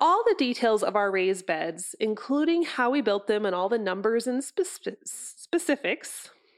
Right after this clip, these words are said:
you can grab my complimentary raised bed guide at the prairie homestead dot com slash raised bed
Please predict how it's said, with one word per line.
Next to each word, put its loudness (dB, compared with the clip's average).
you 0
can 0
grab 2
my 0
complimentary 2
raised -2
bed -2
guide -2
at -2
the 2
prairie 0
homestead -2
dot -2
com -2
slash -2
raised -2
bed -2